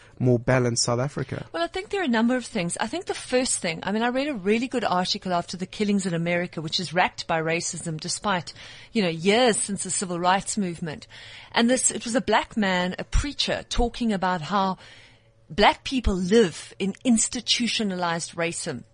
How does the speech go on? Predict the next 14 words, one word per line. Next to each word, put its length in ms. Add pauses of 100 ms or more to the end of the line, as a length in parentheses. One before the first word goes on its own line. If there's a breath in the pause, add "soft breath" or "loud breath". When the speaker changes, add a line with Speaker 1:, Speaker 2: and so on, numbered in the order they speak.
(100)
Speaker 2:
racism 600
every 280
single 340
day. 340
And 160
not 240
only 300
that, 280 (280 loud breath)
they 100
then 240
suffer 340
the 120
double 320
injustice 720